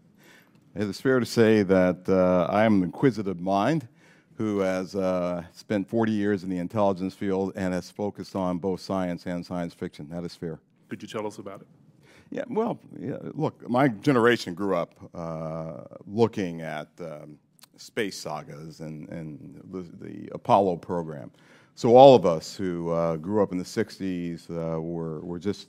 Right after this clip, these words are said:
Speaker 1: thrilled b-, by watching, um, our first astronaut land on the moon. That was a min-, momentous occasion to people who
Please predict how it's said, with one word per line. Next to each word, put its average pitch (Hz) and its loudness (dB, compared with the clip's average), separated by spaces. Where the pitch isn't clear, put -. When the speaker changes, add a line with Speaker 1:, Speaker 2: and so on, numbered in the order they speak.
Speaker 1:
thrilled 95 6
b-, - -12
by 87 -6
watching, 87 -2
um, 82 -6
our 110 6
first 110 0
astronaut 95 2
land 90 0
on 85 -4
the 87 -8
moon. 113 -8
That 87 -6
was 85 -8
a 98 -8
min-, 90 -8
momentous 92 -6
occasion 85 -2
to 82 0
people 107 -2
who 90 -2